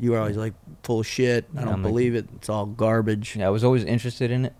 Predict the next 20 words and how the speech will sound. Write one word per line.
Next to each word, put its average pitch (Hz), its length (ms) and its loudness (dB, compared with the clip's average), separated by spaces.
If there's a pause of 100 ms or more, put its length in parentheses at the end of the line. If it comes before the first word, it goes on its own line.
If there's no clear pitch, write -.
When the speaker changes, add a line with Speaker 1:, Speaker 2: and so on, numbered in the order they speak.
(140)
Speaker 1:
Yeah. 110 180 2
Speaker 2:
but 95 100 2
I 92 80 2
always 87 200 -2
had 87 140 -4
that, 71 180 -6
like, 78 100 -10 (140)
bit 95 140 -4
of 82 100 -8
skepticism, - 680 -10
like, 78 140 -14 (920)
"That 92 180 -8
really 65 200 -6
can't - 240 -14
happen. - 340 -12
Like, 123 60 2
Speaker 1:
Yeah. 117 120 2
Speaker 2:
you're 98 100 -4
probably - 300 -10
bullshitting." 85 460 -10